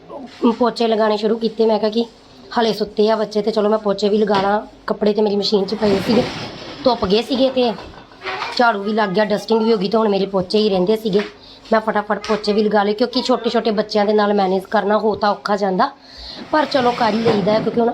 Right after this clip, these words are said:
ਆਦਤ ਬਣ ਗਈ ਆ। ਤੇ ਜੇ ਘਰ ਦੇ ਵਿੱਚ ਚਲੋ ਕੋਈ ਵੱਡਾ ਹੋਵੇ ਤੇ ਬਹੁਤ ਸੁੱਖ ਹੁੰਦਾ। ਮੈਂ ਕਹਿੰਦੀ ਹਾਂ ਕਿ ਜਿਨ੍ਹਾਂ ਦੀਆਂ ਸੱਸਾਂ ਹੁੰਦੀਆਂ ਨੇ ਉਹ ਵੀ ਦੁਖੀ ਨੇ ਤੇ ਮੇਰੇ ਮੰਮੀ ਨਹੀਂ ਹੈਗੇ ਤੇ ਮੈਂ ਸਗੋਂ ਜ਼ਿਆਦਾ ਦੁਖੀ ਹਾਂ, ਕਿਉਂਕਿ ਚਲੋ ਹੁਣ ਤਾਂ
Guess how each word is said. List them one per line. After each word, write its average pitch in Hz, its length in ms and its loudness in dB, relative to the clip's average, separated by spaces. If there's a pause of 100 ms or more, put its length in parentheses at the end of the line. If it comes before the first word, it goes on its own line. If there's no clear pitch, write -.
ਆਦਤ 180 280 -2
ਬਣ 208 200 2
ਗਈ 180 180 -2
ਆ। 285 60 0 (440)
ਤੇ - 160 -2
ਜੇ 214 160 4
ਘਰ 226 140 2
ਦੇ 190 140 -2
ਵਿੱਚ 214 160 0
ਚਲੋ 208 200 0
ਕੋਈ 202 560 0 (200)
ਵੱਡਾ 196 320 2
ਹੋਵੇ 190 240 0
ਤੇ 196 240 0 (500)
ਬਹੁਤ 214 220 2
ਸੁੱਖ 208 280 -2
ਹੁੰਦਾ। 214 200 2
ਮੈਂ 208 200 2
ਕਹਿੰਦੀ 233 340 0
ਹਾਂ 247 80 0
ਕਿ 269 260 0 (460)
ਜਿਨ੍ਹਾਂ 240 300 4
ਦੀਆਂ 254 220 0
ਸੱਸਾਂ 226 320 0
ਹੁੰਦੀਆਂ 214 360 2
ਨੇ 247 100 0
ਉਹ 220 80 2
ਵੀ 247 100 2
ਦੁਖੀ 226 300 2
ਨੇ 247 120 4
ਤੇ 311 140 -2
ਮੇਰੇ 226 280 4
ਮੰਮੀ 220 400 2
ਨਹੀਂ 214 280 2
ਹੈਗੇ 208 180 0
ਤੇ 226 120 -4
ਮੈਂ 220 200 2
ਸਗੋਂ 208 200 -2
ਜ਼ਿਆਦਾ 185 280 2
ਦੁਖੀ 196 280 -2
ਹਾਂ, 294 80 0 (500)
ਕਿਉਂਕਿ 247 180 2
ਚਲੋ 262 260 2
ਹੁਣ 233 260 2
ਤਾਂ 269 240 2